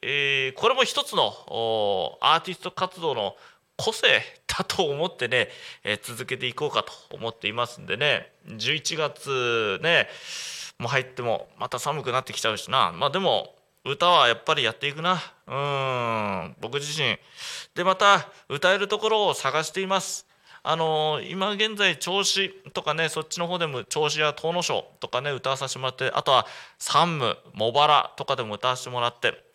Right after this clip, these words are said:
あのー、去年なんかもいっぱいね、えー、行きました。山武市のね、あれはとある公園だったかな、とこでもね、歌わさせてもらったりして、したしね、成田でも歌わさせてもらったり、いろんなとこで歌わさせてもらって、いろんなつて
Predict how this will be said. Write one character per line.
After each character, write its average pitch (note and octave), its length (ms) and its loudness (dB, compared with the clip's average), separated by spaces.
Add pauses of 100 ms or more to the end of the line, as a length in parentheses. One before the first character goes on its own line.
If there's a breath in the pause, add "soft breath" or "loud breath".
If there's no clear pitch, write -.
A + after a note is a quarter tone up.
(520 soft breath)
あ D3+ 120 2
の D3+ 280 0
ー、 - 20 -4
去 E3+ 160 0
年 F3 220 2
な D#3 80 4
ん D3+ 80 -4
か C#3+ 100 0
も C#3 80 -4
い C3+ 60 -6
っ - 20 -14 (140)
ぱ - 160 -4
い G#3 40 0
ね、 A3 200 2 (160)
え C3 160 -4
ー、 B2+ 160 -8
行 E3 100 -18
き D#3 80 -6
ま D#3+ 80 0
し - 80 -2
た。 A#2+ 160 2
山 D#3 480 -2
武 D#3+ 100 -2
市 A#2+ 680 -4
の G2+ 100 -4
ね、 A2+ 580 0 (200)
あ F#2+ 100 -6
れ F#2 80 0
は B2 140 -2
と D3 180 -2
あ E3 60 6
る E3+ 80 -4
公 D3+ 240 -2
園 D#3 60 -6
だ D#3 80 -2
っ D#3 40 -8
た - 80 -6
か - 80 -10
な、 D#3+ 420 -2
と - 100 -12
こ D#3 100 -2
で D#3 80 -4
も C#3 100 -6
ね、 B2+ 80 -6
歌 A#2+ 160 -4
わ B2+ 80 0
さ C#3 120 -8
せ - 60 -10
て C3+ 60 -10
も C3+ 60 -4
ら C3+ 80 0
っ - 40 -8
た C#3 100 -2
り B2+ 40 -4
し - 160 -10
て、 - 140 -2 (340)
し - 140 -6
た B2 120 2
し - 140 -10
ね、 D#3 260 0 (560 loud breath)
成 C3 200 0
田 A#2 120 2
で D#3 80 -2
も C#3+ 100 -2
歌 A#2+ 180 -2
わ C3 60 0
さ C3 120 -10
せ - 80 -6
て B2+ 40 -8
も C3 100 -4
ら C#3 100 2
っ C#3 60 -20
た D#3 100 -2
り、 C#3 180 -2
い - 60 -18
ろ C#3+ 120 -8
ん D#3+ 60 -6
な E3 80 -4
と E3+ 100 -6
こ G3 60 -4
で D#3+ 200 2 (380 loud breath)
歌 A2 120 2
わ A2+ 40 2
さ A2 120 -2
せ - 80 -4
て G#2+ 40 -10
も A2 100 0
ら A2 60 2
っ - 80 -6
て、 - 100 0
い A#2 80 2
ろ G#3 100 2
ん C4 40 0
な C4+ 100 2
つ - 140 -10
て - 360 0